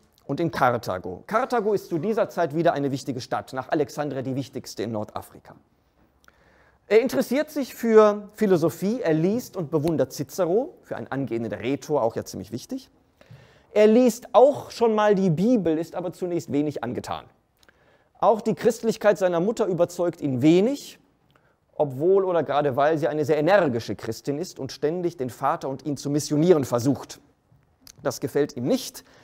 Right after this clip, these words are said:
Er hat eher eine Tendenz zum Manichäismus. Das war eine nachchristliche Religionsbewegung, im dritten Jahrhundert begründet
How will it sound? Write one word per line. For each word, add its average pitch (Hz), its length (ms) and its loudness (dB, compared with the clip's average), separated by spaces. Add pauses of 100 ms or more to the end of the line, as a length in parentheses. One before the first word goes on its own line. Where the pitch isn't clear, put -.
(140)
Er 185 140 0
hat 190 240 -2
eher 277 260 6
eine 262 220 0
Tendenz 214 480 -4
zum 190 140 -4
Manichäismus. 170 1000 -4 (960)
Das 254 300 2
war 277 80 6
eine 240 220 2
nachchristliche 220 880 -2
Religionsbewegung, 123 1200 -4 (100)
im 160 160 -2
dritten 247 320 2
Jahrhundert 143 520 -2
begründet 151 600 -2